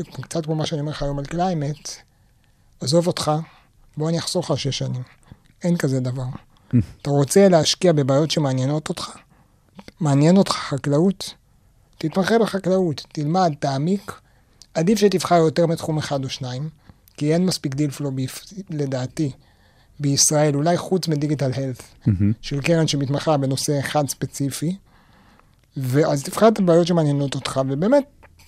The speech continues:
Speaker 1: תייצר ערך ל-, ליזמים, אמיתי, כמו כל וי סי אחר. ובסוף המקצוע שלנו זה early stage וי סי. מה שאנחנו יודעים זה לעזור ליזמים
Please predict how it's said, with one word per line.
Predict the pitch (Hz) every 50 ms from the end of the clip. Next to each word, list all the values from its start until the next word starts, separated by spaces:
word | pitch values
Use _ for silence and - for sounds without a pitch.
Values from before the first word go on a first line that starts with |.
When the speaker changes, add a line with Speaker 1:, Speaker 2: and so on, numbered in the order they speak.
| _ _ - -
Speaker 1:
תייצר | - 170 175 165 - 226 226 233 -
ערך | 214 220 226 196 - - -
ל-, | 165 160 185 202 180 160
ליזמים, | 156 151 143 139 160 156 185 196 180 151
אמיתי, | 143 151 170 - 170
כמו | 170 - 190 180 -
כל | - 185 180 165
וי | 160 143
סי | - - - 143
אחר. | 131 - - - 131 127 123 - _ - - - - - - - - - - - - _ - 151
ובסוף | 147 139 160 147 - - 226 233 233 220
המקצוע | 190 160 151 - - - 185 190 185
שלנו | - - 151 139 156 170 185 202 190
זה | 151 147
early | 147 - 165 170 156 143 131 -
stage | - 151 143 135 131 127
וי | 131 127
סי. | 123 - - - 196 214 202 - - - - _ _ _ - _ _ _ _ _ _ -
מה | 147 139
שאנחנו | 127 160 147 156 180 165 156 180
יודעים | 175 165 165 165 156
זה | 147 143
לעזור | 135 135 131 127 147 147 147
ליזמים | 143 143 135 131 127 131 135 139 156 165 156 135